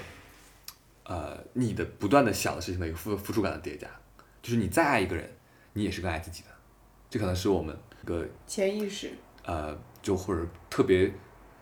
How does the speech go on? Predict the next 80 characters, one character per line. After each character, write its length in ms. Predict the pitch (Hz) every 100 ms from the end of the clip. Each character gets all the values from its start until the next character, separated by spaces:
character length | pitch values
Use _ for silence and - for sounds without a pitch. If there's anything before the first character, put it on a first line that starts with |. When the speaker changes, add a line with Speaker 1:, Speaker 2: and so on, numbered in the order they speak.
| -
Speaker 1:
露 300 | 151 185 127
骨 180 | 95 92
的 80 | -
话 320 | - - 90
吧， 160 | 65 -
现 320 | - - 147 98
实 120 | 85
就 60 |
是 80 | 87
每 240 | 90 87 80
个 80 |
人 140 | 98 104
最 120 | 117
爱 80 | 95
的 80 | 80
一 120 | 85
定 180 | 101 85
是 60 |
自 160 | 82 85
己。 160 | - - - - - - - - - - -
就 100 | 95
是 80 | 95
你 320 | 92 92 85 85 - -
可 140 | - 113
能 80 |
某 160 | 139 101
一 20 |
个 140 | 90 -
刹 240 | - 165
那 160 | 127 101
被 100 | 95
爱 140 | 98
情 120 | 90
冲 120 | 90
昏 100 | 95
了 20 | 90
头 140 | 85
脑， 240 | 85 76 - - -
你 100 | 92
更 120 | 104
爱 100 | 90
对 100 | 85
方 220 | 80 78
了， 80 | - - - - -
但 160 | 139 117
等 100 | 127
有 140 | 107
一 60 | 87
天 200 | 113 107
你 60 |
们 160 | 87 78 -
更 160 | 127 117
现 320 | 120 180 139
实 140 | - 85
的 80 |
面 120 | 90 87
对 140 | 87
很 100 | 82
多 140 | 78
事 140 | 78 87
情 80 | 82
的 60 |
时 80 | 80
候， 100 | 80
你 80 | 85
最 140 | 98
爱 80 | 95
的 40 | 85
还 140 | 85
是 80 | 85
自 100 | 87
己。 200 | 82 85 - - - - - - -
那 100 | 131
如 140 | 120 113
果 80 |
你 80 | 120
要 160 | 92 90
有 60 |
一 40 | 78
个 160 | 80